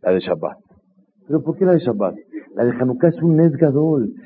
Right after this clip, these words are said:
La de Shabbat es para uso personal. La de Shabbat es nada más para privado, para mi familia. La de Hanukkah es para propagar el milagro de Dios.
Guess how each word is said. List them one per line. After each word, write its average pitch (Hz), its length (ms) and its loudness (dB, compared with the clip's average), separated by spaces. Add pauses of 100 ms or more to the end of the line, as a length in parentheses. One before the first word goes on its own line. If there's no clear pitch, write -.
(180)
La 113 60 -2
de 123 80 2
Shabbat 127 380 0
es - 60 -16
para 135 140 2
uso 151 200 0
personal. 123 760 -2 (640)
La 113 140 2
de 117 80 6
Shabbat 120 480 0 (480)
es 139 100 2
nada 131 220 2
más 151 200 0
para 131 260 0
privado, 131 420 2
para 120 140 0
mi 113 100 -2
familia. 123 580 2 (280)
La 117 120 2
de 120 80 4
Hanukkah 120 480 2
es 156 80 -4
para 139 180 0
propagar 123 420 0
el 147 80 0
milagro 135 340 2
de 123 120 2
Dios. 135 380 0